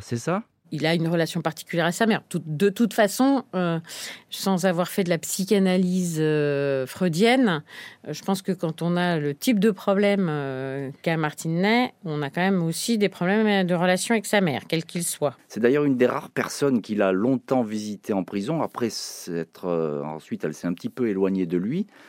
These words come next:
Speaker 1: Et qu'est-ce qu'elle signifie, cette, euh, affection avec sa mère ?
Speaker 2: Effectivement, la figure maternelle est importante dans la vie de Martine Ney. Bon, voilà, ça c'est, c'est, c'est une, une évidence. Bon, la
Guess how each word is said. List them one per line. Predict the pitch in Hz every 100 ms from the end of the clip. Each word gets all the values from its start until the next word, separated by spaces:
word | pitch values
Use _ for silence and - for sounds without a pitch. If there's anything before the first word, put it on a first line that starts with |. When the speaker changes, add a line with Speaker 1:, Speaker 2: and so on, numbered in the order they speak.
| - - - - _ -
Speaker 1:
Et | - - _ - - -
qu'est-ce | 233 233 -
qu'elle | - 165 135 120
signifie, | - - 139 131 - 135 147
cette, | - 104 -
euh, | 98 87 78 _ -
affection | 110 - 113 - - 95 98 113 123 - _ _ -
avec | 87 95
sa | - - 92
mère ? | 95 98 107 90 78 - -
Speaker 2:
Effectivement, | 233 233 190 - 180 214 247 285 - -
la | 160
figure | - 226 196 214
maternelle | 208 175 175 175 202 240
est | 196 170
importante | 160 151 - 214
dans | 185
la | 156
vie | 170
de |
Martine | 170 - - 175
Ney. | 156 - _ _ _ _ -
Bon, | - - _ -
voilà, | 117 139
ça | -
c'est, | 131 -
c'est, | 127 - 120 117
c'est | - - - -
une, | 127 107 - - - - -
une | 165
évidence. | 185 190 185 135 - - - _ _ -
Bon, | 139 127 - - - - -
la | 147 135